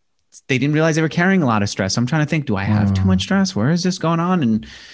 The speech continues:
Speaker 1: I'm excited to see that you're somebody who does not have it. For anyone who wants to go check out your website, it's animas coaching dot com, A N I M A S coaching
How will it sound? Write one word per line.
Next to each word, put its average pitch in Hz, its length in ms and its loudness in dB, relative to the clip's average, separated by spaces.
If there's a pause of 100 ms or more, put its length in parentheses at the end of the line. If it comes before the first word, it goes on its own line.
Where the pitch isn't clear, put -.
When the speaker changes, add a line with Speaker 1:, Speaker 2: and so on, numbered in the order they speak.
(200)
Speaker 1:
I'm 117 80 0
excited 127 320 0
to 120 80 0
see 120 140 0
that 110 80 0
you're 110 140 0
somebody 110 280 0
who 107 120 0
does 101 220 0
not 107 240 0
have 98 220 -2
it. 92 60 -2
For 123 120 -2
anyone 160 260 2
who 147 60 2
wants 139 180 0
to 135 60 -2
go 120 120 0
check 120 220 -4
out 117 180 -2
your 117 120 2
website, 107 460 0
it's 107 160 -6 (120)
animas 160 480 0 (140)
coaching 127 640 -2
dot 104 300 -2
com, 85 400 -10
A 123 220 -2
N 127 260 -2
I 110 380 -2
M 107 320 0
A 104 320 -2
S 127 360 -4 (140)
coaching 107 520 -2